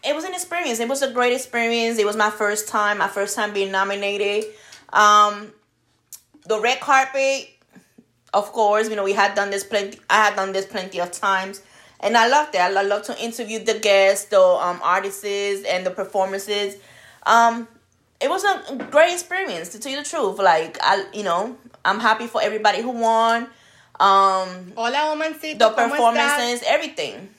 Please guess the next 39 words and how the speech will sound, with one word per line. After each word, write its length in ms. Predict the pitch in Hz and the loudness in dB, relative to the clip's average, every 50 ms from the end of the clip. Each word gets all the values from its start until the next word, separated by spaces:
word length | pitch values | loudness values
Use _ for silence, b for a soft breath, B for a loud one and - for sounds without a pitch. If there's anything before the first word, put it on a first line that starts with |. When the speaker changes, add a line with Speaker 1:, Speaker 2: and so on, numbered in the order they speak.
| _ _ - | _ _ -12
Speaker 2:
Yeah. 200 | - 208 202 170 - - - b b b b b b - | -6 -4 -4 -4 -4 -8 -16 b b b b b b -4
It 120 | 277 294 | -2 0
was, 200 | 320 320 277 - - | 0 -2 -2 -2 -2
it 120 | 269 320 311 | -2 -2 0
was 180 | 370 370 311 | -2 -2 -2
an 120 | 349 330 320 | -2 0 0
amazing 600 | 294 269 254 254 254 269 269 254 262 277 277 277 | 0 0 0 0 0 0 0 -2 -2 -2 -2 -2
event. 440 | 254 226 208 233 226 226 233 214 | -2 -2 -2 0 0 0 0 0
I 60 | 220 214 | -2 -4
mean, 240 | 220 226 220 214 | -4 -4 -4 -2
one 180 | 214 220 226 240 | -2 -2 0 0
that 120 | 240 240 | 0 0
was 120 | 233 233 233 | 0 -2 -4
postponed 520 | - - 208 208 208 - 226 208 214 208 208 | -6 -8 -8 -8 -8 -6 -6 -6 -6 -4 -6
so 140 | 226 202 | -6 -6
many 200 | 202 208 208 208 | -4 -4 -6 -6
times, 460 | 208 - - 202 190 190 202 202 202 180 | -6 -4 -2 0 0 0 -2 -4 -8 -6
but, 300 | 180 202 190 180 175 B B B B B B B - | -4 -2 -2 -2 -4 B B B B B B B -4
um, 160 | 208 208 202 | -4 -4 -4
because 300 | 196 190 - 233 214 208 | -6 -8 -6 -6 -6 -4
of 120 | 208 196 | -6 -8
covid 360 | - - 226 214 214 214 214 208 | -4 -2 0 0 0 0 -2 0
last 340 | 202 196 196 196 196 - | 2 2 0 0 -2 -6
year, 220 | 214 202 196 196 196 | -8 -6 -4 -4 -6
so 300 | 185 - 208 202 190 190 | -6 -4 -4 -4 -4 -4
we 60 | 190 | -6
finally 340 | 185 - 233 240 254 262 254 | -6 -2 0 0 0 0 0
get 140 | 240 247 240 | -2 -2 -4
to 100 | 240 220 | -4 -8
do 240 | 185 190 220 220 220 | -4 -2 0 2 2
it. 300 | 214 208 208 208 B B B B B B B B _ - | 2 0 -2 -4 B B B B B B B B _ -2
And 420 | 220 214 208 202 202 208 208 208 - | 0 0 0 0 -2 -4 -6 -8 -8
a 60 | - | -6
lot 380 | 208 208 214 233 269 285 311 320 | -6 -2 2 4 4 4 4 4
of 80 | 349 349 | 0 -2
amazing 440 | 320 285 277 269 277 262 262 262 240 | -6 -4 -4 -4 -4 -4 -6 -8 -8
performances. 680 | 247 240 233 240 240 233 240 240 240 233 240 233 202 | -10 -10 -6 -4 -4 -4 -4 -4 -6 -6 -6 -8 -8
We 120 | 190 214 208 | -10 -8 -2
had, 260 | 220 196 196 190 | 0 0 0 -2